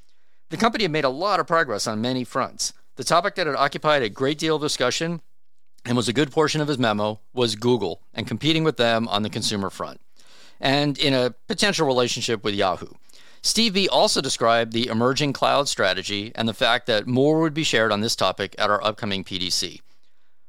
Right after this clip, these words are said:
For fiscal year two thousand eight, it was quite a year for Microsoft. Revenue broke sixty billion dollars and operating profit grew twenty-one percent to twenty-two point five billion.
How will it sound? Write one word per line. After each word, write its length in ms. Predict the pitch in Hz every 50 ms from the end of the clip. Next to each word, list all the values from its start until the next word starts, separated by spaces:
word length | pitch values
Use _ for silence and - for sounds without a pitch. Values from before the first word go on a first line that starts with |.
| - - - -
For 180 | - 170 165 160
fiscal 340 | - - 233 - - 247 208
year 200 | 185 175 175 170
two 180 | - - 170
thousand 340 | 151 160 147 151 127 131 120
eight, 180 | 110 113 120 113
it 60 | 101
was 140 | 101 104 -
quite 300 | - - - 160 156 151
a 20 |
year 240 | 135 127 120 113 110
for 120 | - 117
Microsoft. 640 | 104 101 98 95 - 95 - - - - - - - - -
Revenue 360 | 123 127 147 165 185 202 202
broke 340 | 151 123 127 123 120 - - -
sixty 520 | - - - - 170 - - - 208 180
billion 380 | 147 143 135 131 139 143 147 139
dollars 440 | 113 95 92 92 90 92 92 -
and 120 | - - 110
operating 420 | 85 107 120 113 156 143 143 139
profit 360 | - 127 101 101 - 123 110
grew 200 | 107 101 101 98
twenty-one 720 | 92 - - - 143 139 147 156 156 147 131 127 123 127
percent 460 | 120 - 147 123 - 113 98 92 - - - -
to 120 | - 107
twenty-two 580 | 92 - - 120 120 127 127 - - 123 117 110
point 260 | - - 104 104 107
five 380 | - - 98 98 101 101 95 98
billion. 380 | 92 90 87 78 71 85 87